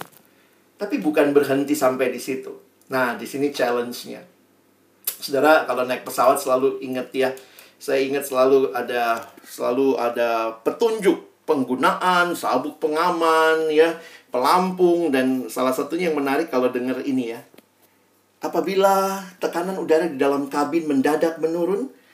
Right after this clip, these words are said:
maka masker, masker oksigen seperti ini akan keluar dari panel di atas saudara. Tarik masker menutupi hidung dan mulut, kalungkan talinya di kepala,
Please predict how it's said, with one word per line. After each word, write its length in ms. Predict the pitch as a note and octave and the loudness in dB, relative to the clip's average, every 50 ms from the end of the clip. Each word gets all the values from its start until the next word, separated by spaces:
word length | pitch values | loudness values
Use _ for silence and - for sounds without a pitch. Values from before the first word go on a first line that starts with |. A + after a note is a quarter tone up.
| - _ _ | -20 _ _
maka 240 | - D3 D3 - D#3 | -8 -8 -6 -4 -4
masker, 560 | D3 F3 G3 G3 - - A#3 B3 - - - | -4 -4 -4 -4 -6 -10 -12 -14 -16 -14 -8
masker 400 | E3+ F3+ F#3 F#3 - - G#3 - | -6 -6 -4 -4 -4 -4 -4 -4
oksigen 480 | - - - - - - F3 E3+ F3 F3+ | -4 -8 -8 -10 -8 -4 -2 -2 -2 -2
seperti 480 | F#3 - - - D#3 - - F3 - - | -6 -8 -6 -6 -8 -8 -8 -10 -12 -12
ini 240 | E3 E3+ E3+ E3+ | -12 -10 -10 -8
akan 240 | - - - C3+ C3+ | -8 -6 -6 -6 -6
keluar 320 | C3 B2+ E3 F3 F3 F#3+ F3 | -6 -6 -6 -4 -4 -2 0
dari 240 | C3+ C3 C3 C3 | 0 0 0 0
panel 480 | C3 E3+ F3 F#3 F#3+ F#3+ F#3+ F#3 F#3 F3 | 0 -2 -6 -6 -4 -4 -4 -4 -4 -4
di 80 | E3+ - | -2 -4
atas 320 | - - - E3+ E3 - | -4 -4 -6 -8 -8 -8
saudara. 480 | F3 E3 E3+ E3+ E3+ F#3 G3 G3 - - _ - - - _ - | -6 -2 0 0 0 0 -2 -10 -12 -20 _ -20 -20 -18 _ -4
Tarik 240 | D#3 D3+ - - - | -2 -2 -2 -4 -6
masker 560 | - F3 - - - - - G3 G3 F#3+ F3 | -6 -6 -6 -6 -6 0 2 4 4 4 2
menutupi 400 | D#3+ D3+ D3+ D3 - D#3+ - D3+ | -2 -4 -4 -4 -6 -8 -8 -8
hidung 400 | D3+ - F#3 F3+ F3+ F3+ F3+ F3 | -10 -10 -8 -8 -8 -8 -4 -4
dan 160 | F3 E3+ E3+ | -4 -4 -4
mulut, 320 | E3+ F3+ G3 A3 G#3+ - - - - - - | -4 -2 -2 -2 -2 -4 -10 -20 -20 -20 -16
kalungkan 880 | - - C3+ C3 C#3+ E3 F3+ F3+ F3+ F3+ F#3 F3+ F3+ F3+ F3+ - - - | -8 -2 0 2 2 2 2 0 -2 0 0 2 2 0 -4 -6 -4 0
talinya 480 | E3 D#3+ D#3+ D#3+ E3+ F3+ F3 F3 E3+ D#3 | 2 2 2 2 0 -4 -4 -4 -4 -4
di 80 | D3+ | -4
kepala, 560 | C#3 C3+ - - E3 E3 E3 F3 E3+ F3 - | -6 -4 0 2 2 4 4 4 2 2 0